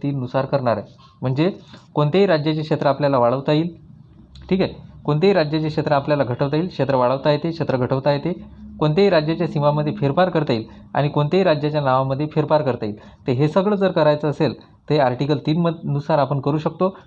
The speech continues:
पण तो भारताचा भाग असणं, असायला पाहिजे. ठीक आहे,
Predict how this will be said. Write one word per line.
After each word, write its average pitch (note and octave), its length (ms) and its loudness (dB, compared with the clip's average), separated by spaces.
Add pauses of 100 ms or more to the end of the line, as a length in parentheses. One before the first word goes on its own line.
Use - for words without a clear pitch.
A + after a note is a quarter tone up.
(140)
पण D3+ 140 0
तो F3 380 0 (160)
भारताचा C3+ 380 0
भाग C#3+ 280 0
असणं, D3+ 280 -2 (960)
असायला C3+ 340 0
पाहिजे. D#3 300 0 (420)
ठीक G3+ 120 -2
आहे, C3 100 -4